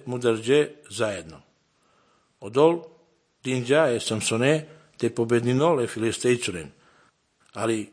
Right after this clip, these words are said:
kajna, asunđa, e devle, ovna, metale, govate dikel. Amalalen, ako da amen, e devleske, ovka dela men moć, te dobisaras, e bilače, e leskere, loše planuja.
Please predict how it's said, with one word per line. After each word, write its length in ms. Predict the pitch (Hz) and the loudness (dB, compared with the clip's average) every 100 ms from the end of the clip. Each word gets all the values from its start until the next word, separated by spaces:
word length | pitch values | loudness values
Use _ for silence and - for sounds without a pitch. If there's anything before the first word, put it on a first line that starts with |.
| _ | _
kajna, 560 | - 151 185 160 151 117 | 0 2 2 0 -2 -4
asunđa, 600 | - 117 113 139 147 104 - | -6 -6 0 2 2 -2 -12
e 40 | |
devle, 420 | 107 107 110 151 110 - _ _ | -10 -8 -2 -2 -4 -12 _ _
ovna, 600 | - 156 139 135 139 - - _ - | 2 4 4 0 -2 -6 -18 _ -16
metale, 580 | 101 - 131 151 143 123 - _ _ | -14 -6 0 2 2 -2 -16 _ _
govate 440 | 120 117 127 127 120 | -6 -2 -2 0 -2
dikel. 340 | 120 - 101 - _ _ _ _ _ _ _ _ | -2 -4 -8 -10 _ _ _ _ _ _ _ _
Amalalen, 540 | 120 120 135 156 143 95 - _ _ | -6 -2 2 4 2 -2 -18 _ _
ako 360 | 113 107 113 104 _ | -6 -2 -2 -2 _
da 280 | - 139 151 | 0 4 4
amen, 360 | 131 151 151 175 _ _ _ | 4 0 -4 -8 _ _ _
e 120 | 117 | -10
devleske, 640 | 117 120 135 156 - 80 - _ _ _ _ _ | -6 -2 0 0 -2 -8 -18 _ _ _ _ _
ovka 340 | - 147 151 131 | 0 0 0 0
dela 320 | 127 151 151 | 2 4 4
men 180 | 131 120 | 0 -2
moć, 400 | 127 156 - - - _ | 0 -2 -2 -10 -14 _
te 180 | 120 113 | -10 -10
dobisaras, 800 | 107 117 113 135 156 135 - - | -10 -8 -4 -2 0 0 -4 -12
e 160 | 117 113 | -12 -10
bilače, 540 | 110 131 139 135 127 - - _ _ - | -6 -4 -2 0 -2 -4 -16 _ _ -14
e 140 | 104 | -8
leskere, 540 | 104 143 - 156 139 131 - _ - | -2 -2 -2 -4 -4 -4 -12 _ -4
loše 360 | 113 131 - 113 | -2 0 0 -2
planuja. 420 | 120 113 95 71 | -2 -4 -6 -14